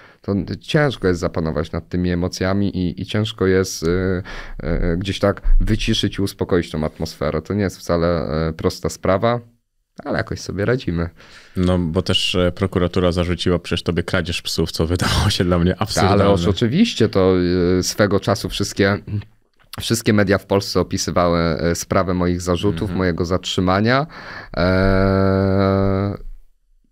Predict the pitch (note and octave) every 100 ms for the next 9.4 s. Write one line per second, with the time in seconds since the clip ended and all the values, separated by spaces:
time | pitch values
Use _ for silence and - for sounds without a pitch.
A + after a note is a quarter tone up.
0 | _ - A#2 A#2+ G#2 G2+ G#2+ A#2 A2+ A2
1 | - _ _ _ - C3 C3 A2+ G#2+ G#2
2 | - G2+ G2+ G2+ G2 - F2 - G#2+ -
3 | G2 G#2 - E2+ F2 G2+ G2+ - E2+ E2+
4 | E2+ - E2+ F2+ G#2+ - - - _ F#2
5 | F2+ - G2+ - G#2 G2+ - - E2+ F2+
6 | F#2 G2 G#2 F#2+ F#2+ F#2+ G2 C3 - F2+
7 | - F2 E2+ E2 - D#2+ E2+ E2+ F2 F2+
8 | G2 F2+ F2+ F2+ F#2 - - - - E2+
9 | F#2+ F#2+ F2+